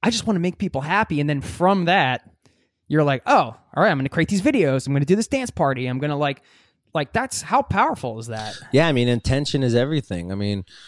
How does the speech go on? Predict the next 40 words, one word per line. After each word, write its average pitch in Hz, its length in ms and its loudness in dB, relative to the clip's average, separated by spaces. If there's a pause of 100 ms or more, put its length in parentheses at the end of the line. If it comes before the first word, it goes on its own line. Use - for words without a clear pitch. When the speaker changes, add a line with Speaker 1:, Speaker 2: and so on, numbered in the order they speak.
(220)
Speaker 2:
why 113 300 2
are 135 100 4
we 120 140 2
living 117 440 0
if 98 140 -6
we 101 80 -2
don't 98 240 -2
have 95 220 -4
intention 90 640 -6 (180)
of 87 140 -6
living? 80 400 -4 (260)
You 92 140 -6
know, 90 260 -6
it's, - 260 -14
it's 95 300 -6
like 90 300 -4
we're 101 100 -4
trying, 107 560 -4 (400)
we're 117 100 0
focused 135 640 0
on, 104 440 -4 (1080)
you 120 140 -2
know, 107 180 0
like, 110 160 0
we, 110 200 -4
we 127 100 -2
forget 131 480 -2
that 120 160 0
we're, 107 440 0 (180)
we 107 160 -6
only 131 160 -4
get 117 360 -4
a - 60 -8
little 101 300 -2
bit 98 240 -2
of - 100 -20
time 101 340 -4
on 85 140 -8
this 85 240 -8 (160)
earth 90 320 -4